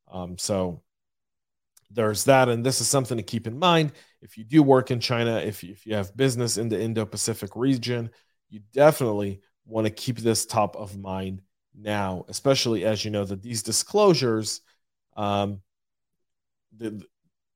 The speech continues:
that the Chinese could already have developed the tools to take over a zero day, that changes the way you respond and behave when getting one. Um, chances are you're probably gonna put more people on it than, than you would traditionally. A few weeks ago, we reported on the Metabank,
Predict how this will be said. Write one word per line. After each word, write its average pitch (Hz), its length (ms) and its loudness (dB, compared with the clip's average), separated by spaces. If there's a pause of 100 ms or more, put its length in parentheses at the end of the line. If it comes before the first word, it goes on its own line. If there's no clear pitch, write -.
(100)
that 120 220 6
the 117 60 2
Chinese 143 420 4
could - 160 -4
already 123 400 2
have 123 180 -2
developed 110 360 -2
the 107 80 -8
tools 127 300 -16
to - 60 -20
take 110 180 -8
over 104 220 -2
a 104 40 -4
zero 139 260 2
day, 107 160 2
that - 180 -4
changes 143 440 -4
the 113 100 -2
way 107 260 0 (300)
you 110 180 -4
respond 127 880 2
and 104 220 -4
behave 101 600 -2 (440)
when 107 160 -6
getting 98 320 -4
one. 82 200 -14 (420)
Um, 92 340 -4
chances 113 380 -2
are 104 120 0
you're 98 120 -4
probably 98 300 -6
gonna 95 180 -12
put - 180 -20 (140)
more 104 180 -20
people 90 360 -20
on 90 180 -20
it - 80 -20 (180)
than, 92 240 -20
than 92 220 -20 (120)
you 104 160 -20
would 95 220 -20
traditionally. - 600 -4
A - 1000 -20
few 190 180 6
weeks 180 200 8
ago, 151 140 8
we 131 160 10
reported 127 420 6
on 117 140 4
the 107 100 2
Metabank, 107 720 4